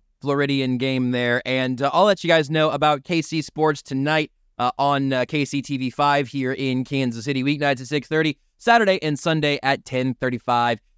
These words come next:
You can, uh, catch some of your favorite K C S N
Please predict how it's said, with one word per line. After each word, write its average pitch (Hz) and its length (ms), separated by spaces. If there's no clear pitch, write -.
You 107 100
can, 110 260
uh, 110 140
catch 139 240
some 151 120
of 143 60
your 131 120
favorite 131 360
K 131 160
C 127 240
S 120 160
N 127 240